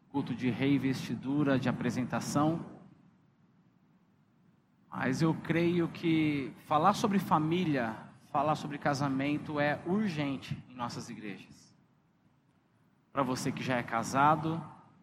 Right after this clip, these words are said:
com filhos ou sem filhos, pra você que é jovem, mas sonha um dia instituir família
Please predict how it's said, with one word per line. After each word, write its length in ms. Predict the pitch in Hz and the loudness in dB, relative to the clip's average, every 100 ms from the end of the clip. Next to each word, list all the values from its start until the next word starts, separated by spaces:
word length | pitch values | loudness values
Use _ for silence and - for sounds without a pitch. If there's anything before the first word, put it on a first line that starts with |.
| _ _ _ _ _ _ _ | _ _ _ _ _ _ _
com 180 | 135 139 | -4 -4
filhos 920 | - 214 226 214 202 - - - - - | -2 -2 -2 -4 -6 -10 -16 -20 -20 -20
ou 80 | - | -20
sem 180 | - - _ | -20 -20 _
filhos, 760 | 170 170 165 156 - - - _ _ _ _ _ _ - | -8 -6 -10 -14 -18 -20 -20 _ _ _ _ _ _ 2
pra 140 | 170 | 4
você 280 | 165 - 165 | 4 4 0
que 140 | - | 2
é 100 | 151 | 2
jovem, 720 | 127 117 143 156 147 160 151 143 - - _ _ _ _ _ _ _ _ _ _ _ _ _ _ _ _ _ _ _ _ _ _ _ _ _ - | 2 4 6 6 6 0 0 -4 -14 -20 _ _ _ _ _ _ _ _ _ _ _ _ _ _ _ _ _ _ _ _ _ _ _ _ _ -6
mas 280 | 127 151 151 | 2 2 4
sonha 400 | - 226 240 196 | 4 6 6 6
um 120 | 170 | 4
dia 240 | 143 165 | 4 6
instituir 480 | 151 - 160 160 135 | 8 6 4 0 0
família 560 | 151 143 143 120 117 | 2 4 4 4 0